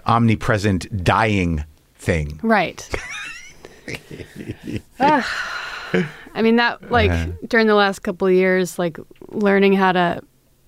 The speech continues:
Speaker 2: filter myself in front of my kid with what's actually happening in the world,
Speaker 1: I can't even
Speaker 2: you
Speaker 1: imagine
Speaker 2: know?
Speaker 1: that. Yeah.
Speaker 2: And it's been really hard. <laughs>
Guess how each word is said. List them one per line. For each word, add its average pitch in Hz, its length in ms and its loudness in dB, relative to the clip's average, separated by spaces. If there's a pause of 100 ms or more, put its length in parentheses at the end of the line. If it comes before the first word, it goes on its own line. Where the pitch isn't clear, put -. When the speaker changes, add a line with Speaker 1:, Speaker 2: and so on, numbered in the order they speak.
Speaker 2:
filter 208 420 2
myself 190 440 2
in 180 100 2
front 180 180 0
of 175 60 2
my 170 180 2
kid 185 400 2
with 170 160 -4
what's 175 140 -4
actually 175 340 0
happening 175 440 2
in 160 120 0
the 156 80 -2
world, 175 320 2
Speaker 1:
I 139 140 2
can't 113 240 0
even 101 180 2
Speaker 2:
you - 60 4
Speaker 1:
imagine - 260 2
Speaker 2:
know? 190 60 2
Speaker 1:
that. 82 220 -2
Yeah. 113 240 2 (460)
Speaker 2:
And 196 140 2
it's 180 180 0
been 170 540 0
really 196 440 0
hard. 185 440 -2
<laughs> 240 600 2